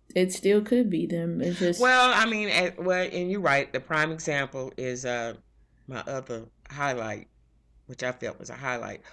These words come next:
Speaker 2: or justice came through in the end, was the president of the Toronto Raptors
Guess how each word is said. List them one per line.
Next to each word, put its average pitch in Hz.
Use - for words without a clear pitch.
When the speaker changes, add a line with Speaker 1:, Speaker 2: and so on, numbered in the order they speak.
Speaker 2:
or 104
justice 120
came 131
through 131
in 120
the 110
end, 131
was 110
the 117
president 123
of 117
the 110
Toronto 113
Raptors 117